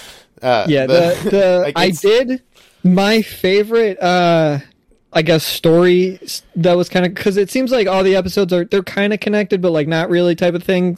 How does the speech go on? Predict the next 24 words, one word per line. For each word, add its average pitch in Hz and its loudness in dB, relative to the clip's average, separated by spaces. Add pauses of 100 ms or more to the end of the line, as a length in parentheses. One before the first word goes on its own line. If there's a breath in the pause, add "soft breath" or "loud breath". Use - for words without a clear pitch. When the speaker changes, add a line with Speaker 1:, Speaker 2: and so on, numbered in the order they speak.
Speaker 2:
It's 185 -2
similar 185 0
to, - -4
like, 156 0
what 160 2
you 147 0
say 151 0
with 135 0
Lower 139 2
Decks. 139 -2 (560 soft breath)
Speaker 1:
Yeah, 196 2
yeah, 180 2
I 208 4
mean, 226 2
it, 196 2
it 202 0
gets 262 -4
way 156 2
more 147 0
connected 202 0
starting 160 2
in 139 -4
season 135 -4
four, 151 -2